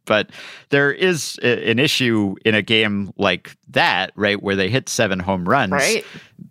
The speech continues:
Speaker 1: Gould's piece says, "In the dugout, staffing the phone was getting tricky. When they happen all in a row like that, we almost don't have time to call the next one because it happened so quick with the pitch clock," Michaelis said.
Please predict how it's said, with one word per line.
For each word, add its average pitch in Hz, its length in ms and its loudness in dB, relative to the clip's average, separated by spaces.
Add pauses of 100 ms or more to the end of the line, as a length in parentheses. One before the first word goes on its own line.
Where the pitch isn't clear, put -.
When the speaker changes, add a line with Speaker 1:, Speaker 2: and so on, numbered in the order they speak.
(220)
Speaker 1:
Gould's 101 280 -2
piece 107 240 -2
says, 107 280 2
"In 117 220 0
the 101 60 2
dugout, 104 440 2
staffing 123 540 0
the 95 80 0
phone 92 320 -2
was 90 160 -2
getting 90 300 0
tricky. 87 480 -2 (480)
When 104 180 2
they 98 140 2
happen 135 420 2
all 143 260 2
in 127 120 2
a 107 60 2
row 156 220 2
like 107 280 0
that, 104 200 2
we 107 140 2
almost 123 320 0
don't 127 200 0
have 113 200 0
time 123 240 -4
to 107 100 -2
call 131 260 0
the 104 120 0
next 165 260 -2
one 101 200 0
because 98 320 -4
it 104 100 -2
happened 117 340 -2
so 101 200 -2
quick - 320 -2
with 107 100 -4
the - 80 -6
pitch - 300 -6
clock," 85 400 -2
Michaelis 92 440 -4
said. - 380 -6